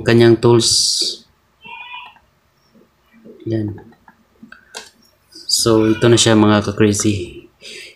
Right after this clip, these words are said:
Ito yung tools na gagamitin sa lahat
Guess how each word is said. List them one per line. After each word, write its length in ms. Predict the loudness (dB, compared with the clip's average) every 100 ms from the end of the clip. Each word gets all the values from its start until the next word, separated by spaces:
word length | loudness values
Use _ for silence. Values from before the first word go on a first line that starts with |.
| _ _ -20 -20 -20 -20 -20 -20 -20 -12 -12 -12 -4
Ito 240 | -2 2
yung 320 | 4 6 4 4
tools 480 | 4 4 2 0
na 80 | 2
gagamitin 880 | 4 4 4 4 4 2 4 2 -4 -14 -20 _ -20 -20 _ _ _ _ -20 -20 -20 _ _
sa 320 | -6 -2 0 2
lahat 400 | 2 0 -2